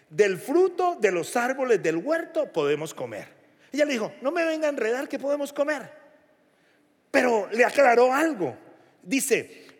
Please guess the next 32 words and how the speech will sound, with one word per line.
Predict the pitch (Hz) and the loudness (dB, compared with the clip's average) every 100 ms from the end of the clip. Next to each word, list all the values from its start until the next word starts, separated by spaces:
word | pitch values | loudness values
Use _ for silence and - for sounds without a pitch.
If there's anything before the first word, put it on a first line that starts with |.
| _ | _
"Pero | 285 277 | 6 8
del | 262 247 | 6 4
fruto | 220 320 392 392 381 | 0 0 0 2 4
del | 302 | 6
árbol | 247 262 254 254 | 6 4 2 2
que | 214 | 0
está | - - 220 | 0 2 2
en | 233 | 4
el | 202 180 | 2 2
medio | 175 196 320 392 403 403 | 0 2 4 4 2 2
del | 381 269 | 2 2
huerto", | 233 254 208 190 180 | 2 2 2 0 -2
dijo | 165 185 190 | -2 -2 -2
Dios, | 190 185 156 - - - - | 2 2 2 -2 -20 -20 -8
"no | 156 175 220 | -2 0 0
comeréis | 294 330 220 139 147 135 | -2 -2 -2 -4 -6 -6
de | 165 233 | -6 -4
él, | 233 107 - - _ | -6 -8 -14 -20 _
ni | 165 277 | -2 2
le | 294 233 | 4 4
tocaréis, | 196 185 151 233 240 147 - - - _ - | 2 0 2 4 4 0 -8 -16 -20 _ -2
para | 214 262 311 | 2 4 4
que | 240 | 2
no | 196 269 392 381 - - - _ _ _ _ | 4 4 2 -2 -14 -20 -20 _ _ _ _
muráis". | 123 135 139 135 120 98 82 - - - _ _ _ _ _ _ _ - | -12 -6 -2 -2 -4 -8 -12 -14 -16 -20 _ _ _ _ _ _ _ -4
Entonces | 165 139 226 247 254 | -4 2 0 2 0
la | 262 | -2
serpiente | 220 226 208 220 220 220 | 0 0 -2 -6 -2 0
dijo | 180 196 165 | 0 -2 -2
a | |
la | 160 | -2
mujer: | 143 123 139 110 | -4 -4 -2 -4